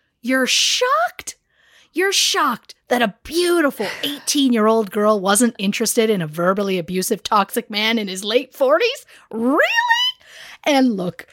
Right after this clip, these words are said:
Speaker 1: I get that he was so focused on the loving attention he was receiving that he didn't want to stop and consider whether it was genuine or not. But really? I can't. Also,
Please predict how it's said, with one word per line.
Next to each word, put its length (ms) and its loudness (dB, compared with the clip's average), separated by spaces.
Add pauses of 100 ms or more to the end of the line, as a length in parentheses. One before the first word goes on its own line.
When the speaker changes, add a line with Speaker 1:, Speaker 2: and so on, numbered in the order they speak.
(380)
Speaker 1:
I 160 2
get 320 -2
that 140 -8
he 140 -6
was 160 0
so 360 2 (280)
focused 600 -2 (180)
on 180 -4
the 80 -2
loving 440 -2
attention 440 -4
he 140 -6
was 160 -6
receiving 500 -4 (240)
that 120 -6
he 80 -2
didn't 240 -2
want 200 -4
to 60 -2
stop 340 2
and 140 -4
consider 420 -6
whether 340 -12
it 120 -12
was 160 -10
genuine 560 0
or 100 0
not. 360 -2 (1800)
But 240 0
really? 360 2 (1000)
I 120 0
can't. 480 -14
Also, 460 -2